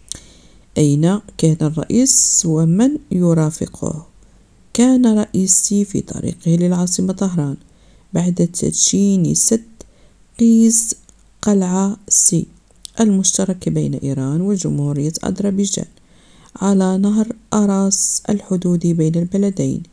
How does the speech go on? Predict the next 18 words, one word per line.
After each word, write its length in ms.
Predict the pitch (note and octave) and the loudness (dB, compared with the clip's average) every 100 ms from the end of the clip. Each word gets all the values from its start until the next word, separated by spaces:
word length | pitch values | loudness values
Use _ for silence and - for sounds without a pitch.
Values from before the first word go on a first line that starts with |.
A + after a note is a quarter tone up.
| _ _ _ _ _ - | _ _ _ _ _ -2
بحضور 640 | B3+ - G#3 G3 F#3+ G3 F#3+ | -2 2 0 2 2 2 2
نظيره 640 | E3+ D3+ D#3 E3+ E3 E3 | 0 0 0 2 2 2
الأذربيجاني 1080 | - - - A#2+ C#3 C3+ - C3+ D#3 E3+ F3+ | -2 -8 -6 -8 -6 -6 -4 -2 0 0 -2
إلهام 380 | F3+ F3 F#3+ F#3 | 0 0 0 -2
علييف. 540 | F#3+ F#3+ F3 D#3+ D#3+ - _ _ _ _ - _ _ _ _ _ _ - | -2 0 0 -2 -8 -12 _ _ _ _ -20 _ _ _ _ _ _ 0
وكانت 540 | A3 A3+ A#3+ A3+ - F3+ | 0 4 4 4 0 0
المروح-، 460 | E3+ E3 D#3+ - - | 2 0 -2 -10 -2
المروحية 680 | D#3+ D3 C#3+ C#3 - F3+ G#3+ | 0 0 -2 -4 -4 0 0
تقل 600 | G#3+ - - - C#3+ B2+ - - - - - - C#3 | -2 -6 -6 -4 -2 -2 -8 -18 -20 -20 -20 -10 -6
الرئيس 320 | - D#3+ - | -4 -4 -6
الإيراني، 600 | - F3 F#3+ G3 G#3 G#3+ | -2 -2 2 2 2 0
إضافة 540 | C#3+ C3 - E3+ - F3 E3 | -2 -4 -6 -6 -4 -4 -4
إلى 200 | E3+ - | -6 -4
وزير 480 | C3 C#3 - F3+ - | -4 -4 -2 -2 -2
الخارجية 920 | F3 - F#3 F3+ F3 - F3 F3+ F3+ - - - - - | -6 -4 -4 -2 -4 -4 -4 -2 -2 -6 -20 -20 -20 -2
حسين 540 | G#3+ - - G#3 G3+ G3+ | 2 2 2 2 2 0
أمير 640 | F3 E3+ F3 F3+ F3+ F3+ - | 0 2 2 2 0 -2 -10
عبد 340 | E3 E3+ E3+ | -4 -4 -4